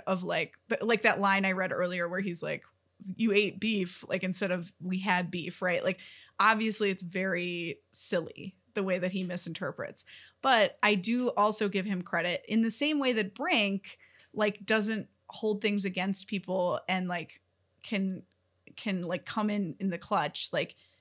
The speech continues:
his dad recognizes that he needs him and, and doesn't give him a hard time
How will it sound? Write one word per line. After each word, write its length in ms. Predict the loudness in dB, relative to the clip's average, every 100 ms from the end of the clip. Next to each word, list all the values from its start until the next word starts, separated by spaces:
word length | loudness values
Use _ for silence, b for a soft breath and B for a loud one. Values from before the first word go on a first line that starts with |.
| b
his 240 | -6 -4 -2
dad 560 | 2 4 6 4 0 b b b -20 0
recognizes 920 | 2 2 0 2 2 0 -4 -4 -6 -4
that 140 | -4
he 140 | -2 -2
needs 340 | -2 -2 -4
him 320 | -6 -6 -8 -8 B B _
and, 280 | 0 2 0 -2
and 320 | -2 0 0
doesn't 320 | 2 2 2
give 160 | 2 2
him 140 | 2
a 40 | 0
hard 280 | 0 0 -2
time 540 | -2 0 -2 -4 -10